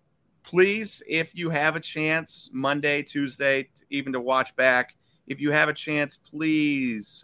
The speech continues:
uh, I, I would, it would mean the world to me if you turned in, tuned into Foul Territory to see me talking a little cards with Todd Frazier.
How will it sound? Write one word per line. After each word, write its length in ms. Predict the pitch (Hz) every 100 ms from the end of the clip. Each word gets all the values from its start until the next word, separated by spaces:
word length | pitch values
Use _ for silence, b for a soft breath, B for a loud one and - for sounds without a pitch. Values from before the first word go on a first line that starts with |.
| -
uh, 260 | 117 117 107 -
I, 200 | 113 107 - _
I 180 | 113 113
would, 320 | 113 117 110
it 80 | 127
would 200 | 123 120
mean 180 | 151 156
the 120 | 156
world 380 | 151 185 180 -
to 80 | 135
me 180 | 131
if 120 | 123 -
you 80 |
turned 300 | - 135 131
in, 180 | 127 123 -
tuned 220 | 156 143
into 280 | 135 127 131
Foul 280 | 127 127 131
Territory 680 | 131 123 - 123 120 117 - _ _ _ _
to 200 | - 127
see 180 | - 139
me 200 | 131 123
talking 420 | - 117 117 117
a 40 | 113
little 220 | 117 117
cards 340 | - 123 117
with 100 | 113
Todd 260 | - 113 113
Frazier. 520 | 123 117 110 113 107